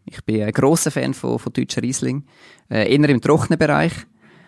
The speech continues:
Aber gerade, äh, so einen frischen, knackigen Sauvignon Blanc im Sommer, das ist etwas, wo hervorragend passt. Und, und denke ich auch noch wichtig, dass man darauf schaut, dass nicht unbedingt ein Wein ist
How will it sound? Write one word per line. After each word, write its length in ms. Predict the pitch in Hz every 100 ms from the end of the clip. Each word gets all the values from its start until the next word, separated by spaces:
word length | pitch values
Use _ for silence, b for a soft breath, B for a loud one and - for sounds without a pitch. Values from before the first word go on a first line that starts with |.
| b b
Aber 300 | 117 110 110
gerade, 760 | 110 123 139 139 120 117 117 113
äh, 60 | 120
so 120 | 123
einen 180 | 120 117
frischen, 880 | - 139 147 - 156 143 135 - -
knackigen 840 | - 139 117 127 - 156 139 123
Sauvignon 500 | 117 139 139 147 147
Blanc 340 | 135 127 127 -
im 140 | 117
Sommer, 520 | 113 131 135 143 139 139 b b b
das 240 | - 120 -
ist 120 | -
etwas, 280 | 113 - -
wo 120 | 101
hervorragend 680 | 98 - 110 110 101 98 -
passt. 380 | - - -
Und, 180 | 110 104
und 260 | - 101 - - -
denke 200 | 135 135
ich 40 | 127
auch 40 |
noch 120 | 143 139
wichtig, 420 | 139 - 139 - _ _ -
dass 140 | 120
man 80 | 117
darauf 160 | 117 -
schaut, 340 | 123 131 -
dass 160 | 117 -
nicht 260 | 120 139
unbedingt 720 | - 139 135 127 123 127 -
ein 220 | 117 104
Wein 260 | 117 120 123
ist 220 | 131 -